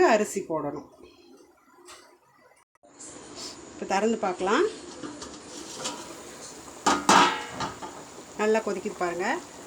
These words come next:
இது கொதிச்சு கொஞ்சம் ஒரு பத்து நிமிஷமே கொதிக்க விடலாங்க. அப்பதான் சிக்கன் கொஞ்சம் நல்லா சாஃப்டா வேகும்.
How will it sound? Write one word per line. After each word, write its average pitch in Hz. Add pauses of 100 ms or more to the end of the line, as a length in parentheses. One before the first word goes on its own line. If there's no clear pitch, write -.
(120)
இது 196
கொதிச்சு 220
கொஞ்சம் 240
ஒரு 220
பத்து 226
நிமிஷமே 254
கொதிக்க 226
விடலாங்க. 196 (400)
அப்பதான் 233
சிக்கன் 226
கொஞ்சம் 185
நல்லா 196
சாஃப்டா 190
வேகும். 165